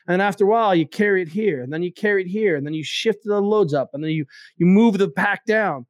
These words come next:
All of those little discomforts are, is information about, "Hey, you should change up this position of this load." That's no different than, "My knee's a little bit sore, my back's a little bit achy," right? That could be an adaptation error, or it's a request for,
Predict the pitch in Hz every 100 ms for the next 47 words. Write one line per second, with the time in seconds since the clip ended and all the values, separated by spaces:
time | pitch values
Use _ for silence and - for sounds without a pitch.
0 | _ _ _ - 214 302 320 196 226 185
1 | 202 202 175 - - 233 - 135 - 139
2 | - 160 139 208 208 180 185 233 - 156
3 | 143 147 143 - 214 170 139 165 165 -
4 | 214 208 180 190 175 151 170 156 - _
5 | _ _ _ 160 143 190 - 170 147 156
6 | - 143 160 180 147 120 160 - 311 277
7 | 208 233 196 156 156 147 131 _ _ 165
8 | 175 208 170 139 123 - 120 67 _ _
9 | _ _ 135 143 175 175 147 131 120 120
10 | 113 - _ _ _ _ _ 135 156 147
11 | _ - 147 - 151 156 143 139 127 -
12 | 214 214 226 214 214 220 208 - 185 202
13 | 180 165 165 - 190 196 - - 160 151
14 | 131